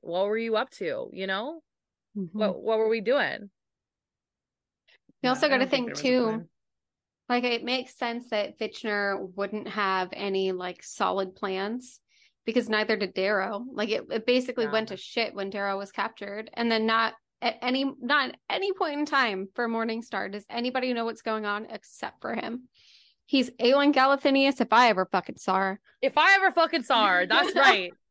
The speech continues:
Speaker 1: That is absolutely right. He doesn't even know as he's doing it.
Speaker 3: Dear God. I know. At the end, he's like,
Speaker 1: All right,
Speaker 3: um,
Speaker 1: Kaz Brekker.
Speaker 3: yeah, lo-, losing my hand was definitely not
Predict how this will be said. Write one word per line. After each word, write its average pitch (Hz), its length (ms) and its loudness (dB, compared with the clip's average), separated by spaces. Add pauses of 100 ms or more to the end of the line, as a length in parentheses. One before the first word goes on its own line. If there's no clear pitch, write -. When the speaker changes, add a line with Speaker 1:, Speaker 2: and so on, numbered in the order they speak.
Speaker 1:
That 269 260 4
is 269 180 0
absolutely 269 540 -2
right. 214 240 0 (100)
He 311 80 -4
doesn't 427 300 4
even 403 180 0
know 233 300 -4
as 247 180 0
he's 262 180 -12
doing 233 240 -6
it. 160 180 -8 (1600)
Speaker 3:
Dear 220 320 -8 (120)
God. 170 460 -6 (720)
I 214 60 2
know. 185 240 0
At 208 220 -2
the 220 140 -2
end, 202 160 2
he's 208 200 -6
like, 170 340 -6 (260)
Speaker 1:
All 240 60 0
right, 240 100 -2
Speaker 3:
um, 220 80 -6
Speaker 1:
Kaz 220 260 0
Brekker. 220 120 2
Speaker 3:
yeah, 220 240 4
lo-, 226 260 -4 (200)
losing 262 380 -6
my 233 160 -4
hand 190 340 -6
was 180 160 -12
definitely 190 460 -6
not 151 380 -4